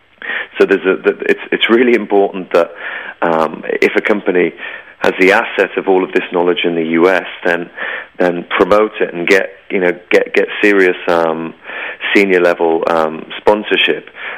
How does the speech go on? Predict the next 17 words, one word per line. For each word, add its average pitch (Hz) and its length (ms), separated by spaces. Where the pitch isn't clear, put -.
um, 80 380
about 87 280
promoting 90 440
across 80 380
the - 100
company 80 400
the - 60
best 82 260
practices. - 560
When 101 120
I 101 40
look 104 200
at 104 120
the 98 80
U 90 80
S 85 160
companies 87 400